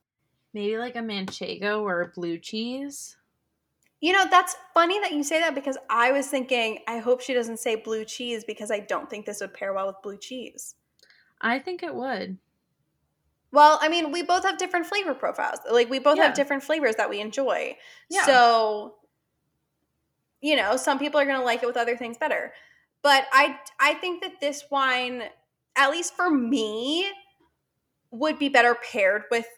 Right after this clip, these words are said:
Speaker 2: a, a meal of some sort or
Speaker 1: I think it would
Speaker 2: even
Speaker 1: be
Speaker 2: a
Speaker 1: good paired with, like, a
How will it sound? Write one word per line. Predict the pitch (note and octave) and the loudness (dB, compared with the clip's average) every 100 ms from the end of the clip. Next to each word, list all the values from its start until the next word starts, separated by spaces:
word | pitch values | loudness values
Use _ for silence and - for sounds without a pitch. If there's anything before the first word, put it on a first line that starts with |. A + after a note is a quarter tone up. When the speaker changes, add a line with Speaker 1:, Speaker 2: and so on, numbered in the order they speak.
| _ _ _ - | _ _ _ 2
Speaker 2:
a, | A#3 A#3 - | 2 2 -2
a | A3+ | -4
meal | A3 G#3 F#3+ G3+ B3 B3+ | -4 -8 -4 0 2 2
of | C#4 C#4+ | 0 -2
some | E4 D#4 D#4 - | -2 -2 -4 -10
sort | - - - F4 F4 F4 - | -14 -10 -4 -2 -2 -4 -2
or | A#3+ A#3 A#3 A3+ | 2 2 4 4
Speaker 1:
I | A#3+ | 2
think | B3+ E4 F4 | 0 -2 2
it | F#4+ | 2
would | F4+ D#4 | 4 4
Speaker 2:
even | |
Speaker 1:
be | - | 2
Speaker 2:
a | |
Speaker 1:
good | B3 B3 A#3 A3+ - _ _ | -2 -4 -6 -10 -18 _ _
paired | - A3 G#3 G#3 A3+ | -6 0 2 2 0
with, | A3+ A3 | -4 -4
like, | G3 | -4
a | F#3+ | -4